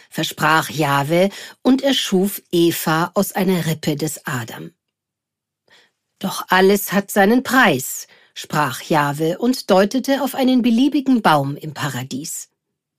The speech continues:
Es handelte sich um einen Apfelbaum. „Von diesem Baum hier dürft ihr von nun an nicht mehr essen.“ Das war Adam ziemlich egal, denn es gab etwa hunderttausend Apfelbäume im Paradies.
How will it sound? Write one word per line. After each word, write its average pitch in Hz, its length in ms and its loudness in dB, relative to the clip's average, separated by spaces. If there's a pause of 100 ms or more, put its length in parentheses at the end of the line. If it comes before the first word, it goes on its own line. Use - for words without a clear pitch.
(560)
Es 277 160 -2
handelte 190 460 2
sich 202 260 -2
um 214 100 0
einen 165 380 -4
Apfelbaum. 131 800 -8 (1080)
„Von 135 260 -8
diesem 262 560 4
Baum 170 360 4
hier 180 420 2 (380)
dürft 185 320 2
ihr 175 220 2
von 139 280 -8
nun 185 360 4
an 175 360 0
nicht - 400 -6
mehr 147 320 -4
essen.“ - 360 -10 (1000)
Das - 220 -2
war 139 140 -6
Adam 156 380 0
ziemlich 160 360 0
egal, 160 380 2 (380)
denn 269 80 4
es 269 160 0
gab 285 240 2
etwa 254 320 0
hunderttausend 262 800 0
Apfelbäume 160 720 -2
im 160 140 -10
Paradies. 160 720 -10